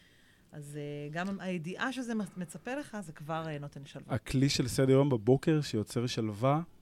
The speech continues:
Speaker 2: זה כלי שהרבה משתמשים בו, וזה כלי שאפשר לקחת את זה. כל אחד ימצא מה שיוצר לו שלווה. אחד זה ריצה, הליכה, מדיטציה, אמ,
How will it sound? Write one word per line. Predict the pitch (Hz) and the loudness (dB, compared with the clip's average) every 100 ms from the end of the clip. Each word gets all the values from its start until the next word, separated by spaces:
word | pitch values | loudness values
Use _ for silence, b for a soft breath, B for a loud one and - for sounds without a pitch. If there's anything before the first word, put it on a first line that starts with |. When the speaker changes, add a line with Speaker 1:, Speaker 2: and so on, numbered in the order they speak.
| - - | -20 -14
Speaker 2:
זה | 104 101 101 | -12 -10 -8
כלי | 120 131 | -4 -2
שהרבה | - 117 113 127 | -2 0 2 4
משתמשים | 131 - 104 - 123 | 2 0 -6 -2 -2
בו, | 131 | -2
וזה | 104 | -4
כלי | - 123 131 135 - | -6 -2 -2 -2 -6
שאפשר | - 107 - 113 | -8 -8 -2 -2
לקחת | - 113 - | -2 -4 -2
את | 139 | 0
זה. | 196 b b | 0 b b
כל | - | 4
אחד | 156 185 | 6 8
ימצא | 185 180 | 8 6
מה | 180 | 6
שיוצר | 175 170 180 | 4 2 4
לו | 170 | 2
שלווה. | 165 180 185 127 | 4 6 8 8
אחד | 127 127 | 6 2
זה | 117 127 123 120 113 | 4 6 6 6 4
ריצה, | 113 - 147 190 | 0 4 6 6
הליכה, | 123 117 - 135 165 202 b b b b b - | 4 2 2 4 6 4 b b b b b -4
מדיטציה, | 120 117 - 135 156 202 196 202 202 b b b _ | 0 0 4 4 4 4 4 4 0 b b b _
אמ, | 127 | -8